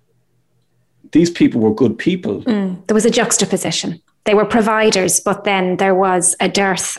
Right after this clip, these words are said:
Speaker 2: of emotional need being met, um, or rather, uh, I suppose they were disciplining in a way that you couldn't make your peace with.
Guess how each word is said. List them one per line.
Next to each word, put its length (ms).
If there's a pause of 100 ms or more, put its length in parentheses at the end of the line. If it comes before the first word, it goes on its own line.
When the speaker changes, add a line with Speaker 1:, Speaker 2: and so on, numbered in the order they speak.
Speaker 2:
of 480
emotional 560
need 420
being 220
met, 340 (120)
um, 360 (540)
or 580
rather, 440 (560)
uh, 240
I 100
suppose 340
they 80
were 120
disciplining 580
in 220
a 80
way 520 (360)
that 320 (120)
you 140
couldn't 300
make 200
your 80
peace 320
with. 300